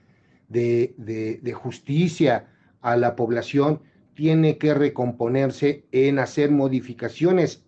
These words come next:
desde mi punto de vista, un nue-, una nuevo constituyente, una nueva constitu-, una nueva constitución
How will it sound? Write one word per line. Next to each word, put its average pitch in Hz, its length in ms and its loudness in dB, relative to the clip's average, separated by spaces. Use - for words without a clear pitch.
desde 175 420 2
mi 151 120 4
punto 160 360 -2
de 139 100 4
vista, 135 440 -2
un 175 380 6
nue-, 175 100 4
una 175 260 4
nuevo 160 520 4
constituyente, 117 800 -4
una 135 200 2
nueva 170 360 4
constitu-, - 500 -4
una 147 200 -2
nueva 151 240 0
constitución 160 640 -2